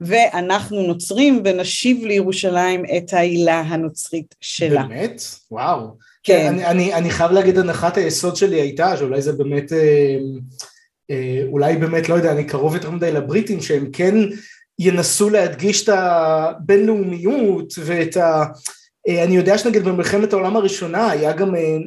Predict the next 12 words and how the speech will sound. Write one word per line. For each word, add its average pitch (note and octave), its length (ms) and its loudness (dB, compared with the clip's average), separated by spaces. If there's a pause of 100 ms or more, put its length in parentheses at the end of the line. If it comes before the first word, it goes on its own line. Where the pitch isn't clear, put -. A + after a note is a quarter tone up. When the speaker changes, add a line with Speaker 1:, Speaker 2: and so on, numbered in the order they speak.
Speaker 2:
אה, E3 60 -4 (400)
הם, G3 320 2
הם A3 100 2
מאוד G#3+ 220 4
נזהרו G#3+ 500 0
לדבר E3 580 0
על D#3+ 180 0
מונחים D#3+ 500 -2
של, G3 220 2
אה, D#3+ 60 2
מלחמת D#3+ 420 -2
דת D3+ 280 -2